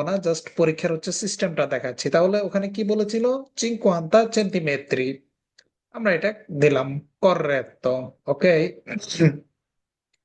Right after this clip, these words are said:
তারপরে গিয়ে হচ্ছে এখানে যদি আপনি ভুল আনসার দেন তাহলে কিন্তু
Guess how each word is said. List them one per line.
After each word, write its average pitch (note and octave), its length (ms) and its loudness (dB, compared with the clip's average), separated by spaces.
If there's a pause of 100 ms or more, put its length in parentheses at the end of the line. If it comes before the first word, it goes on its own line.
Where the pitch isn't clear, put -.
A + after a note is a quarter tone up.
(160)
তারপরে A3+ 360 4
গিয়ে D#3 220 0
হচ্ছে D3+ 340 0
এখানে G#3 320 4
যদি G#3+ 160 2
আপনি A3 200 2
ভুল E3+ 240 2
আনসার G3 320 0
দেন A3+ 140 0
তাহলে F3+ 260 -2
কিন্তু F3 260 -2